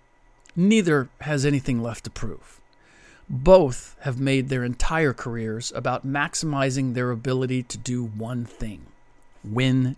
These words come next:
championships. Brady did it with the Patriots by consistently taking less than he was worth, providing the franchise with the means to spend their salary cap limited resources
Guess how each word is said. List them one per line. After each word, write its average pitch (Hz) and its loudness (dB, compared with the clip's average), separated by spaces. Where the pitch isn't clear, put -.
championships. - -10
Brady 156 2
did 160 2
it 165 2
with 151 -6
the 156 -8
Patriots 151 -2
by 120 -6
consistently 147 -4
taking 147 0
less 127 -2
than 147 -2
he 147 0
was 131 -2
worth, 120 -4
providing 143 0
the 127 -2
franchise 135 -2
with 127 -8
the 131 -4
means 131 0
to 117 -8
spend 135 -2
their 120 -4
salary 131 -4
cap 127 -6
limited 131 -2
resources 127 -2